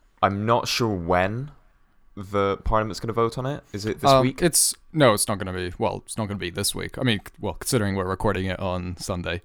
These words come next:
Speaker 2: Uh, but, um, yeah, no, it's, uh, it should be sometime early December, so could happen.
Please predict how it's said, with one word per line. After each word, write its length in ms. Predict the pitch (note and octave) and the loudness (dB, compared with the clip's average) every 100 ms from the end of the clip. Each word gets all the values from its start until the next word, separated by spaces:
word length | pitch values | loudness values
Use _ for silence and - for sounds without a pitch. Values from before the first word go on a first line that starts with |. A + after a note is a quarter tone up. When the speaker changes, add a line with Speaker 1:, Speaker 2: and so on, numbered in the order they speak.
| - | -2
Speaker 2:
Uh, 280 | A#2 G#2 G#2 - | 2 4 2 0
but, 160 | C3+ A2+ | 2 4
um, 260 | A2 G#2+ - - - | 4 2 -4 -12 -4
yeah, 240 | D#3 D3 G#2+ | 8 8 8
no, 180 | C#3 B2+ | 8 8
it's, 280 | A#2 - | 6 2
uh, 300 | C#3 A#2+ A#2+ - _ | 6 6 6 2 _
it 140 | B2 - | -4 -2
should 400 | - D#3 C#3+ B2 | 2 2 2 2
be 500 | B2+ A#2+ A#2 A2+ A2 | 4 6 6 4 4
sometime 420 | B2 A2+ A2 F#2+ | 2 2 0 0
early 320 | G#2 F#2+ F2+ | 0 0 -2
December, 640 | F2+ F#2 F#2+ F2 F#2 F#2 F#2 - | -4 -2 -2 -2 -4 -6 -10 -6
so 500 | - G#2 F#2+ F#2+ F#2 - - _ | 0 2 0 -2 -6 -12 -20 _
could 200 | - B2+ | -4 -2
happen. 600 | C3 D3+ D3+ D#3+ D#3 D3+ | 4 4 6 4 4 2